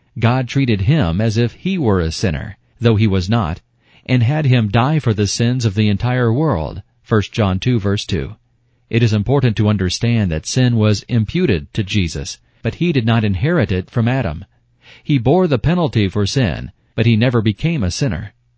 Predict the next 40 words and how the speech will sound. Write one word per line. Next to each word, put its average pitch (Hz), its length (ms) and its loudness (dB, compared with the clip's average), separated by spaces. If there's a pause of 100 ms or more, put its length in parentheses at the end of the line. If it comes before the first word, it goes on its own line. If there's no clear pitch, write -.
(220)
His 117 240 0
pure 139 500 0
and 107 200 -2
perfect 139 400 -2
nature 135 400 0
was 107 180 2
untouched 123 520 -2
by 90 180 0
sin. 87 420 -4 (320)
He 143 140 0
was 123 200 2
treated 147 400 0
as 101 180 0
though 110 180 2
he 110 160 0
were 120 320 0
guilty 110 440 0
of 101 120 2
all 131 180 4
the 139 120 0
sins 117 440 -2
ever 131 220 0
committed 98 420 0
by 110 120 2
the 107 100 0
human 117 280 2
race, 107 400 0 (260)
even 110 220 0
though 104 140 2
he 110 160 0
committed 98 420 -2
none. 98 380 -2 (480)
In 85 160 -2
exchange, 92 720 -4 (300)
God 123 240 2
imputed 127 400 0
the 104 100 0
righteousness 113 680 -2
of 90 160 -6
Christ 117 480 -2